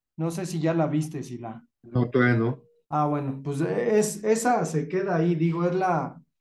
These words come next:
Speaker 1: la vida de Hipatía, de quien ya
Speaker 2: Ah, no,
Speaker 1: hemos
Speaker 2: sí, sí,
Speaker 1: hablado.
Speaker 2: sí la vi, sí la vi. Sí,
Speaker 1: Ya
Speaker 2: sí, sí.
Speaker 1: hemos, ya hemos hablado de, del personaje histórico en este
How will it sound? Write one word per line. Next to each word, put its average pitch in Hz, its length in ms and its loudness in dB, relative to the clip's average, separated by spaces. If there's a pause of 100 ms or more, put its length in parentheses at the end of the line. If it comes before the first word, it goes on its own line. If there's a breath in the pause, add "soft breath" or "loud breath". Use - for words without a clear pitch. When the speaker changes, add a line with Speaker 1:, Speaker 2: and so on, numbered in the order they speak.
(340)
Speaker 1:
la 139 140 -8
vida 170 300 4
de 151 100 0
Hipatía, 143 720 -2
de 180 180 -2
quien 135 240 -6
ya 147 160 4
Speaker 2:
Ah, 160 60 4
no, 175 100 4
Speaker 1:
hemos 180 180 4
Speaker 2:
sí, 190 60 0
sí, 151 80 4
Speaker 1:
hablado. 156 160 2
Speaker 2:
sí 185 160 0
la - 140 4
vi, 170 180 -4
sí - 140 -8
la 143 120 2
vi. 147 200 -2 (720)
Sí, 131 140 -6
Speaker 1:
Ya - 0 -
Speaker 2:
sí, - 20 -8
sí. 170 80 2
Speaker 1:
hemos, 185 580 0
ya 165 160 2
hemos 190 280 0
hablado 160 440 4
de, 135 280 -6
del 131 260 -8
personaje 143 720 0
histórico 156 600 0
en 131 120 -4
este 139 580 -6